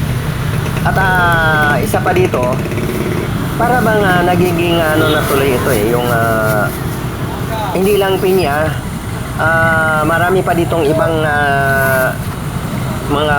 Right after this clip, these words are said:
pwede mong ipasalubong, ibang prutas. Hmm. Oh, dito din ito, kasi, ah, mayaman nga ang lupa dito, mataba ang lupa. Ito, mayroon din silang mga singkamas. Hmm? At, ah, ito,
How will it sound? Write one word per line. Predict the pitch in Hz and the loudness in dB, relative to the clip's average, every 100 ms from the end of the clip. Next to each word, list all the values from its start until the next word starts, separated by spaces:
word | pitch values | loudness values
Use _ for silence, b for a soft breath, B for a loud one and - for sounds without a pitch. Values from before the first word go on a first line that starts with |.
| 143 | 0
pwede | 147 139 | 0 0
mong | 139 143 | 0 0
ipasalubong, | 131 131 120 127 165 123 - | 0 -2 0 0 0 0 0
ibang | 156 - | 0 0
prutas. | 190 165 208 190 - - - - - - - - - | 0 -2 -2 -2 -2 -4 -4 -4 -2 -2 -2 -2 0
Hmm. | - - 143 - - - - - - - - | 0 2 0 0 0 0 0 0 0 0 0
Oh, | |
dito | 170 240 - 269 | 2 0 2 2
din | 247 240 | 2 2
ito, | - 233 220 214 202 202 185 143 - - - - - - | 2 2 2 2 2 2 0 0 -2 -2 -4 -4 -6 -6
kasi, | - 233 262 233 | -4 0 0 2
ah, | 220 | 2
mayaman | 226 233 233 233 | 2 0 2 0
nga | 226 214 | 2 2
ang | 214 | 2
lupa | 208 208 | 2 0
dito, | 196 208 | 0 0
mataba | 185 180 170 160 | -2 -2 -2 0
ang | |
lupa. | 147 147 175 - - - - - - - | 0 0 -2 -4 -6 -8 -6 -6 -6 -4
Ito, | 208 349 | -4 0
mayroon | 254 233 180 | 0 2 0
din | 165 151 143 | 0 0 -2
silang | 139 151 143 139 | -2 0 0 0
mga | 135 127 | 0 0
singkamas. | 117 127 101 147 208 226 - - - - - - - | -2 -2 -2 0 0 -2 -4 -8 -10 -10 -10 -10 -8
Hmm? | 139 214 247 - - - - - - - - - - - | -2 -2 -2 -6 -8 -8 -8 -8 -10 -8 -8 -8 -8 -6
At, | 202 | -4
ah, | 196 214 208 202 | 0 0 2 2
ito, | 202 208 190 | 2 0 0